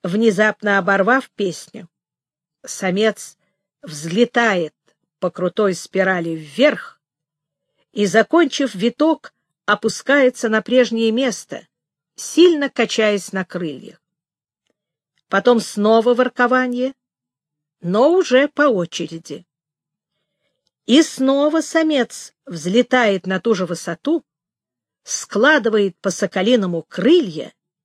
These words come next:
и чёрно-голубой молнией мелькает перед самкой. У земли он останавливает стремительное падение и, не оглядываясь,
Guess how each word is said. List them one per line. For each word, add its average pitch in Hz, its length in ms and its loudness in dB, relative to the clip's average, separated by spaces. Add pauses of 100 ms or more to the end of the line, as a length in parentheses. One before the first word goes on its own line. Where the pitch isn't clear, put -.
(680)
и 180 120 -4
чёрно-голубой 262 1080 4
молнией 214 760 0 (400)
мелькает 185 640 -2
перед 190 300 -6
самкой. 160 640 -10 (1400)
У 240 120 4
земли 302 440 4
он 349 200 -2
останавливает 196 1000 -2
стремительное 190 800 -4
падение 175 640 -8 (600)
и, 247 140 2
не 220 120 2
оглядываясь, 285 960 0